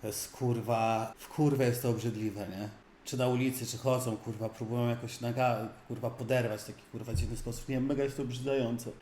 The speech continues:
Ja nie wiem, bo to, że Bardęga zrobił źle, to on sam w sumie mówi. To, że ten film był niestosowny, zrobiony dla atencji i tak dalej, to w sumie sam powiedział. Parę razy się trochę minął z prawdą, owszem, co do, co do tych zgód i tak dalej,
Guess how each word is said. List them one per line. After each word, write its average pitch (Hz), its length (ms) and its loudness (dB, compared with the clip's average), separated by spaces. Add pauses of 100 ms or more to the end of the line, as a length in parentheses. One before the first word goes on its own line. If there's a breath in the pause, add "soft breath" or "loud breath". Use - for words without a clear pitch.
Ja 175 100 0
nie 208 200 8
wiem, 180 220 6
bo 151 60 0
to, 220 180 8
że 214 100 6
Bardęga 214 420 10
zrobił 196 300 4
źle, 196 240 6
to 202 120 4
on 175 100 8
sam 147 240 8
w - 20 0
sumie 123 240 2
mówi. 139 380 4 (140)
To, 156 120 4
że 165 100 6
ten 165 180 8
film 165 160 6
był 160 100 6
niestosowny, 147 720 6 (400 soft breath)
zrobiony 135 440 4
dla 147 140 8
atencji 147 320 6
i - 40 -4
tak 139 140 4
dalej, 143 200 8
to 135 80 -2
w 127 40 -4
sumie 127 220 0
sam 120 220 2
powiedział. 120 480 2 (320)
Parę 165 220 8
razy 160 360 8
się 143 140 0
trochę 147 280 2
minął 151 260 8
z 143 80 -2
prawdą, 143 480 6
owszem, 135 440 2
co 135 140 -2
do, 131 360 4 (320 loud breath)
co 139 160 4
do 139 120 8
tych 139 180 4
zgód 135 360 2
i 135 80 0
tak 131 200 4
dalej, 135 420 6